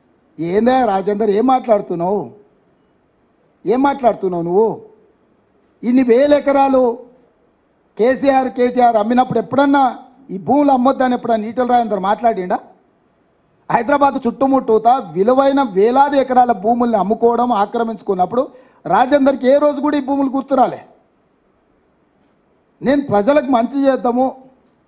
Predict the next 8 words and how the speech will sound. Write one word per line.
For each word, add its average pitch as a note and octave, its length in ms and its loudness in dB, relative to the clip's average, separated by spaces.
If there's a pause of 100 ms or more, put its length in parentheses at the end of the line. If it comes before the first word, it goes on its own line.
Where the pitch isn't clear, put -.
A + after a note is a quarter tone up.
(500)
ఏదేమైనా C4+ 580 2
సరే B3+ 200 0
మాకు A#3+ 260 -2
అధికారం B3+ 440 0
ఇచ్చిందే B3+ 360 -2
రైతు A#3 280 0
రుణమాఫీ A3+ 460 0
చేయడానికి G#3+ 640 0